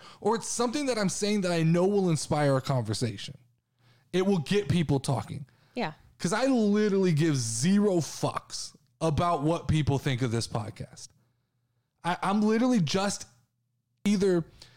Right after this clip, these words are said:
Speaker 1: speaking to the people who understand, or I'm here to antagonize the people who can't fucking understand it, and I'll troll them for analytics and pull their puppet strings and just make them fucking dance, right?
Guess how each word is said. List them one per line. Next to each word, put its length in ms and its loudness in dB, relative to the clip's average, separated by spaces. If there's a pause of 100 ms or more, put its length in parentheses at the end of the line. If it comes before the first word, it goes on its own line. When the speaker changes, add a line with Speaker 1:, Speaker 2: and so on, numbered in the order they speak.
Speaker 1:
speaking 560 0
to 120 -2
the 80 0
people 300 2
who 180 4
understand, 600 -2 (280)
or 140 0
I'm 100 4
here 220 2
to 160 0
antagonize 800 -2
the 120 0
people 400 2
who 140 4
can't 400 -4
fucking 360 -2
understand 560 0
it, 180 0 (280)
and 160 0
I'll 180 0
troll 400 2
them 240 0
for 160 0
analytics 840 0
and 180 0
pull 180 2
their 120 2
puppet 340 -4
strings 480 -14
and 120 0
just 160 0
make 180 0
them 120 0
fucking 340 -2
dance, 400 -10
right? 180 0